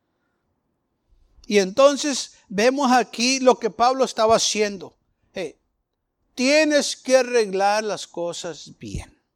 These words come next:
Los hijos de Dios tienen que andar derechos. Tenemos que vivir una vida honestamente.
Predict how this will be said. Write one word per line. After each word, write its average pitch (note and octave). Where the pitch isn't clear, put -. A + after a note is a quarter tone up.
Los A3+
hijos C#4
de G#3+
Dios A#3
tienen A#3+
que -
andar F#3+
derechos. -
Tenemos A3
que G#3
vivir G3
una F#3
vida F3+
honestamente. C#3